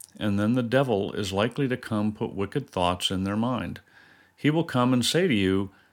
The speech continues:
"If you were really a Christian, you wouldn't have sinned like that." But if we're spending time in the Word, we can say, "No, get away from me, Satan. Christians do still sin." In fact, we're told in First John one verse eight that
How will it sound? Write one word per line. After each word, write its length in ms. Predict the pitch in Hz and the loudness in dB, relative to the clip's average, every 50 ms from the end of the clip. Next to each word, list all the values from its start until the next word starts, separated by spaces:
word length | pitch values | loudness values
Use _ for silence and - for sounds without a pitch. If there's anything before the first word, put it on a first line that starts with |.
| _ _ _ _ - | _ _ _ _ -4
"If 200 | - 127 - - | -4 -2 0 2
you 160 | 214 240 247 | 4 4 6
were 140 | 233 180 110 | 4 4 2
really 600 | 90 87 87 90 95 104 110 127 123 110 98 92 | 2 -2 -2 0 2 2 4 4 4 4 2 2
a 60 | 87 | 0
Christian, 560 | - - - 98 90 - - - - 98 95 - | -2 -2 -2 -2 -2 -4 -6 -8 -10 -12 -12 -8
you 200 | - 107 104 95 | -4 -4 -4 -2
wouldn't 360 | 87 87 87 78 85 85 80 | -2 -4 -4 -4 -4 -6 -6
have 140 | 78 78 - | -6 -4 -4
sinned 340 | - - 107 107 98 87 | -2 0 0 0 0 -2
like 220 | - - - - - | -4 -10 -14 -16 -12
that." 260 | - - - - - _ _ _ _ _ - - - _ _ _ _ _ _ _ _ | -12 -12 -12 -12 -16 _ _ _ _ _ -20 -20 -20 _ _ _ _ _ _ _ _
But 120 | - 120 135 | 2 4 4
if 160 | 175 170 - | 4 4 2
we're 120 | 226 226 | 2 2
spending 440 | - - - - 196 185 180 175 151 | 2 0 -2 0 0 2 2 0 0
time 400 | - - - 139 139 139 139 139 | -2 -2 0 2 2 4 4 4
in 100 | 127 120 | 4 4
the 80 | 113 110 | 2 2
Word, 360 | 110 131 143 135 117 110 107 | 2 2 4 4 4 2 2
we 160 | 104 127 143 | 0 -2 -2
can 200 | 143 - 175 160 | -2 -2 -2 0
say, 460 | 139 - - 120 113 113 113 113 113 | 0 0 0 2 2 4 4 2 2
"No, 640 | 104 101 101 107 113 113 113 113 117 117 117 117 98 - - - - | 2 0 0 2 4 4 4 6 6 4 4 2 0 -4 -10 -14 -8
get 140 | - 123 123 | -4 -2 0
away 300 | 120 110 104 104 110 120 | 0 2 2 4 4 2
from 220 | 117 - 127 117 | 2 2 2 2
me, 80 | 117 123 | 4 4
Satan. 520 | 113 - - 90 80 - - 85 85 95 - - - - - - _ _ - | 4 4 2 2 2 0 -4 -6 -8 -8 -10 -16 -20 -20 -20 -20 _ _ 0
Christians 560 | - 131 123 110 - - 127 117 113 101 92 | 4 4 4 4 4 4 4 4 4 2 0
do 320 | 90 92 113 117 120 123 | 2 4 6 6 6 6
still 300 | 113 - - - 117 117 | 4 2 2 2 2 2
sin." 520 | 113 - - 104 95 87 85 87 98 107 - - - - - _ _ - | 2 0 0 0 0 0 -2 -2 -4 -8 -10 -14 -20 -20 -20 _ _ 0
In 160 | 117 110 104 | 0 0 2
fact, 400 | - 123 139 147 143 139 - - | 4 4 4 4 2 0 -2 -2
we're 80 | 113 | -2
told 340 | 104 - - 107 104 107 104 | -2 0 2 2 2 2 2
in 120 | 98 95 92 | 0 -2 -2
First 280 | - - 113 104 104 | -2 -2 -4 -4 -2
John 300 | - - 107 104 104 104 | -2 0 0 0 0 0
one 180 | 104 104 104 104 | 0 0 0 0
verse 300 | 95 104 107 101 - - | 0 0 2 2 2 4
eight 260 | 127 139 139 127 - | 4 4 2 2 0
that 180 | - 110 98 | 0 -2 -2